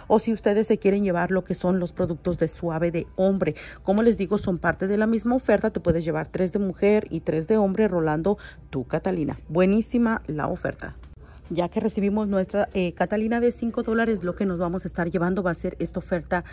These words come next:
eh, de los productos de Crest. Estos son paquetes dobles de la marca de Crest, ah, Baking Soda. Estos están en promoción a cuatro dólares cada uno de ellos,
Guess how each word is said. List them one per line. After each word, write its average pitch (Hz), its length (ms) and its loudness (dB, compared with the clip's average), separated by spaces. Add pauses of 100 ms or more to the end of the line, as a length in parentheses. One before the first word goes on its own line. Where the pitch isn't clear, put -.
(240)
eh, 175 180 2
de 208 160 2
los 240 200 0
productos 185 500 -6
de 170 140 -2
Crest. - 420 -4
Estos 233 300 4
son 220 160 4
paquetes 185 600 -2
dobles 202 640 2
de 190 380 4
la 240 120 2
marca 220 280 2
de 190 120 0
Crest, - 420 -2 (300)
ah, 180 240 0
Baking 185 420 2
Soda. 175 400 2
Estos 185 280 -2
están 175 380 -2
en 220 160 0
promoción 190 560 -2
a 170 100 -2
cuatro 175 540 -2
dólares 170 400 -2
cada 180 260 -2
uno 185 240 -2
de 180 220 -2
ellos, 165 360 -4